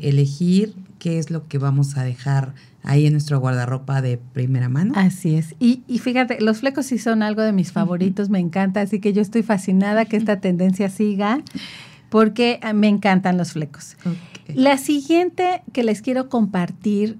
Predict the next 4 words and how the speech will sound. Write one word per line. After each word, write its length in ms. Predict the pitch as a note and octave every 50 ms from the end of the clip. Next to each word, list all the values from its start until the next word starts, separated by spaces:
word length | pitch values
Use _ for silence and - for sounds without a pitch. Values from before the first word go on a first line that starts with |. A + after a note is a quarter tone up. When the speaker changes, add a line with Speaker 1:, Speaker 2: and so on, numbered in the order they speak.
| - -
Speaker 2:
es 480 | G3+ G3 G3 G3 F#3+ - - - - - _ _ _ _ _ -
una 640 | C4+ C#4 C#4 C#4 C4 C4 C4 B3+ B3+ B3+ B3+ B3 - _ _ -
pieza 680 | B3+ A#3 A3+ G#3+ G3 G3 - - G3+ G3+ G#3 G#3+ - - - _ _
que 580 | - G3+ G#3 G#3 G#3 G#3 G#3 G#3 G#3 G#3 -